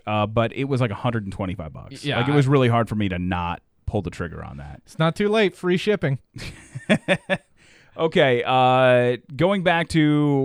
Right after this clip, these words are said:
Speaker 1: where we were before the
Speaker 2: Yes, the
Speaker 1: mail
Speaker 2: Crow.
Speaker 1: delivery, uh, interrupted us. Uh, so the Crow soundtrack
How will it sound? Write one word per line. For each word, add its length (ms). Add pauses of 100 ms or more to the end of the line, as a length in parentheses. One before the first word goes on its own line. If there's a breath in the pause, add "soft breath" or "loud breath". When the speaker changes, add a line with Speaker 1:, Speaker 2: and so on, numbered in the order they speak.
Speaker 1:
where 220
we 100
were 220
before 480
the 120
Speaker 2:
Yes, 260
the 100
Speaker 1:
mail 280
Speaker 2:
Crow. 80
Speaker 1:
delivery, 760
uh, 580 (120)
interrupted 500
us. 320 (520 soft breath)
Uh, 400
so 180
the 140
Crow 340
soundtrack 840